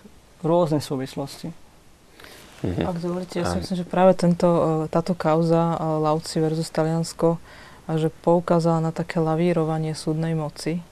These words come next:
Speaker 3: keď prv-, prvostupňo-, prv-, v prvom stupni súd rozhodol v jej prospech, v druhom stupni, e, zase v prospech Talianskej republiky. A naozaj tam bolo to lavírovanie medzi tým, čo kríž znázorňuje, keď, e,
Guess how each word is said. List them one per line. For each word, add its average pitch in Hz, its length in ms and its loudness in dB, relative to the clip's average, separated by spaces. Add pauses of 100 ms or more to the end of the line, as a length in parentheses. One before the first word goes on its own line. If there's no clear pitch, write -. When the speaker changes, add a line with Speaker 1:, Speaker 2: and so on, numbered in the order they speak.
(540)
Speaker 3:
keď - 320 -8
prv-, 160 240 2
prvostupňo-, 165 880 0
prv-, 165 200 0
v - 80 -18
prvom 170 240 4
stupni - 360 -4
súd 165 240 -2
rozhodol 160 480 2
v 165 120 2
jej 160 40 -2
prospech, 160 440 -4
v 156 120 -6
druhom 165 160 -2
stupni, 165 480 -4
e, - 20 -20 (540)
zase 160 480 -2
v - 80 -18
prospech 160 320 -2
Talianskej 160 560 0
republiky. 160 640 -4 (460)
A 160 160 0
naozaj 170 320 6
tam 160 240 2
bolo 165 160 6
to 160 160 2
lavírovanie 160 720 4
medzi 156 160 -2
tým, 165 240 -2
čo 170 320 2
kríž 160 480 0
znázorňuje, 165 880 0
keď, 160 120 -8 (120)
e, 160 40 -8